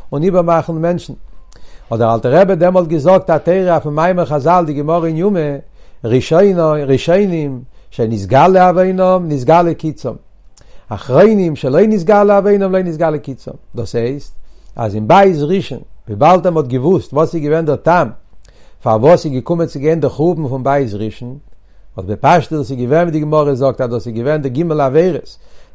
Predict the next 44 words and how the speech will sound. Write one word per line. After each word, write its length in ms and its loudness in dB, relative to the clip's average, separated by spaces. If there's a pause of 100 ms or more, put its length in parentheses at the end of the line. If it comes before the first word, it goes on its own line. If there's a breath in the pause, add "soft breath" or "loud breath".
א 40 -10
גילוי 240 -2
עריות, 540 4
שפיכות 360 -8
דמים, 320 2
אבידע 260 -4
זרה, 300 2
אבידע 160 -2
זרה, 260 2
גילוי 180 0
עריות, 320 2
שפיכות 440 -6
דמים. 300 0 (520 soft breath)
יא? 280 0 (520 soft breath)
אדער 120 -6
ווי 100 -2
די 100 -2
גמרא 320 2
זאגט, 280 0
וויטער 300 4
הקדוש 360 2
ברוך 340 4
הוא, 80 2
אבידע 340 0
זרה, 160 -6
גילוי 220 0
עריות, 240 2
שפיכות 280 -6
דמים, 400 0
און 140 -2
דער 200 -2
ביטול 300 -2
על 100 0
מעשה 340 0
של 160 -6
תורה, 380 2 (420 soft breath)
איז 140 -2
געווען, 360 2
די 220 0
ענינים, 500 2
וואס 160 -2
זי 60 -10
געווען, 380 -2
דער, 100 0